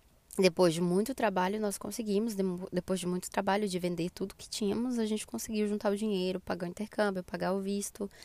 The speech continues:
pagar a escola. E aí, no ano de dois mil e quinze, nós desembarcamos na Austrália, atrás do nosso sonho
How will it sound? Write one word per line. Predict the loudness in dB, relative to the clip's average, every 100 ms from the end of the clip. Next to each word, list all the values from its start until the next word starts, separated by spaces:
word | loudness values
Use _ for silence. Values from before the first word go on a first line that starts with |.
| -16 -2
pagar | 0 0
a |
escola. | -4 -4 -4 -4 -6 -10 -12 -20 -20 -20 -10
E | 2 6
aí, | 6 6
no | 2
ano | 2 0
de | 2
dois | 2 2
mil | 6 4
e | 4
quinze, | 0 2 2 4 4 4 2
nós | 0 2
desembarcamos | 0 0 0 -2 -2 -2 0 0 0 -2 0
na | 0
Austrália, | -2 -4 -2 0 0 -2
atrás | -2 0 0
do | 0
nosso | -4 -4
sonho | -6 -4 -2 -2 -2 -2 -4